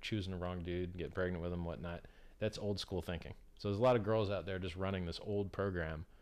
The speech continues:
where, hey, you know, I, I can't have sex with the wrong guy 'cause, you know, I might have fun, but then,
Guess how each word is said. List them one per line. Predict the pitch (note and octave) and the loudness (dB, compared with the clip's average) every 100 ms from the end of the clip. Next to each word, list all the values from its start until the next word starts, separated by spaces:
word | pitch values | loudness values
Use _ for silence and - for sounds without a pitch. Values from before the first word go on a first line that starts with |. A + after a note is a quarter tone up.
| - - - - | -20 -20 -20 -6
where, | F#2 F#2+ F2+ | 0 2 4
hey, | G2+ G#2 F2 | 4 2 0
you | E2+ | -4
know, | F2+ | -4
I, | F2+ - - | -4 -6 -8
I | - | -6
can't | B2+ G2 | -4 -2
have | F2+ F2 | -2 0
sex | G#2 F2+ | 0 0
with | D#2+ | -6
the | F2+ | -4
wrong | F#2+ F2 | -2 -2
guy | E2+ E2 D2+ | 0 0 -2
'cause, | - E2+ F2 | -6 -8 -4
you | |
know, | E2 | -4
I | E2+ | -2
might | F2 E2 | -2 -2
have | D#2+ | -4
fun, | - G2+ F2 D#2 | -4 -4 -4 -6
but | D2+ | -8
then, | F2 E2 | -8 -8